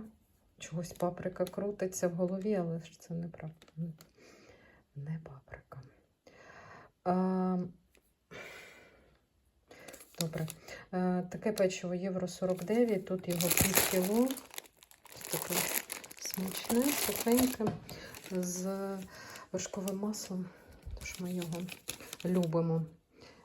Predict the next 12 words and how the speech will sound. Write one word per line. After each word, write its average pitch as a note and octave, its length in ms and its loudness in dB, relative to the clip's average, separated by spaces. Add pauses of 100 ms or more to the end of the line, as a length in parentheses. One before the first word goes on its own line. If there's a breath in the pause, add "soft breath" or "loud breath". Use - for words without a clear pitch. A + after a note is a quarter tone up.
(160 loud breath)
Міксель F3 920 -2
два F3 300 0
тридцять F#3+ 560 -6
три, A3 360 2
це G#3 300 2
ось G3 160 4
такий G3 280 2
бальзам F#3+ 520 4
для G3 140 4
губ, C#4+ 360 2
є F#3+ 260 6
потреба. A#3 760 4